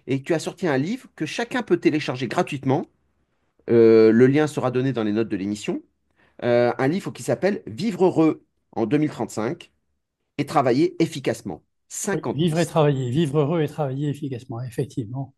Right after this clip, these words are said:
Speaker 1: Exactement. Alors, euh, alors première question, euh, pourquoi, euh, pourquoi parler de deux mille trente-cinq et pas de suite pour être heureux ?
Speaker 2: Eh ben, euh, je,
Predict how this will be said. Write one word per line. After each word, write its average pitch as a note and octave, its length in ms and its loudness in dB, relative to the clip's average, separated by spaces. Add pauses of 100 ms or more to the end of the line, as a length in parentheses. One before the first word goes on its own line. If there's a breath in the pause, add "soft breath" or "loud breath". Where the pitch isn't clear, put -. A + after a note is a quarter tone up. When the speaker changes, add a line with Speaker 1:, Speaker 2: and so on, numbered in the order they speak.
(120)
Speaker 1:
Exactement. - 520 -2
Alors, - 280 2
euh, - 80 -4 (240 soft breath)
alors - 240 0
première E3+ 320 4
question, F3+ 480 4 (320)
euh, A#2 680 6 (300)
pourquoi, F3+ 380 2
euh, A2 920 4
pourquoi C3+ 300 -4
parler C3 180 0
de B2+ 60 -8
deux A#2+ 80 -2
mille B2 100 -6
trente-cinq C3 540 -6 (280)
et - 80 -6
pas A2 120 2
de G#2+ 80 4
suite C3+ 360 -6 (140)
pour G2+ 140 -2
être G#2 120 -4
heureux ? G#2+ 280 0 (600)
Speaker 2:
Eh E3 100 -4
ben, D#3 320 -4
euh, D3+ 300 -10
je, D3+ 240 -8